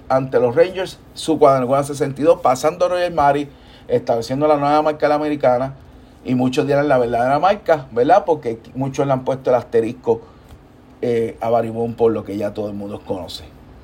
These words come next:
Así que, qué temporada espectacular.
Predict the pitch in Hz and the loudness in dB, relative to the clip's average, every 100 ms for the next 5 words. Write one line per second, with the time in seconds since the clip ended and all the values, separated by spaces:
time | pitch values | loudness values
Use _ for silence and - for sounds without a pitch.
0 | - - - - - - - - - 117 | -20 -20 -20 -20 -20 -20 -20 -16 -6 -6
1 | - 139 135 139 135 131 123 120 - - | -2 -2 2 4 4 4 2 -2 -12 -20
2 | - - - - 175 190 196 190 175 175 | -20 -20 -20 2 4 6 6 6 4 4
3 | 160 - 156 147 151 170 190 | 0 4 4 6 6 6 6